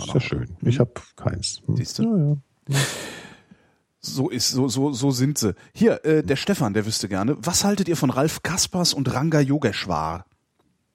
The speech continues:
Speaker 1: Wer ist nochmal Ralf Kaspers?
Speaker 2: Ralf Kaspers ist der Typ, der die, äh, Sendung mit der Maus mittlerweile macht, der mit der dicken schwarzen Brille.
Speaker 1: Ich hab das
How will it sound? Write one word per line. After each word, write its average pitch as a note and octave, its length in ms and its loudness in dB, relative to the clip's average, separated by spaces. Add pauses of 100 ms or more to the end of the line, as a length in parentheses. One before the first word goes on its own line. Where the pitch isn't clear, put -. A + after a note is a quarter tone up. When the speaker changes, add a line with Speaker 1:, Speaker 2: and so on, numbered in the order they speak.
(100)
Speaker 1:
Wer - 80 0
ist - 120 -2
nochmal D#2 200 4
Ralf D#2 220 4
Kaspers? - 540 -2
Speaker 2:
Ralf B2 160 0
Kaspers C3+ 320 2
ist B2 160 2
der A2 80 4
Typ, - 220 -10
der G#2 100 6
die, G#2 260 4
äh, F2+ 280 2
Sendung A2+ 200 2
mit G2+ 100 0
der G2+ 60 4
Maus G#2+ 280 0
mittlerweile D2+ 360 -6
macht, C#2+ 200 -8
der F2+ 60 0
mit G#2 120 0
der F#2+ 80 2
dicken A2+ 200 -2
schwarzen G2 360 -4
Brille. G2 320 -2 (1120)
Speaker 1:
Ich - 140 -6
hab - 80 -4
das - 180 -8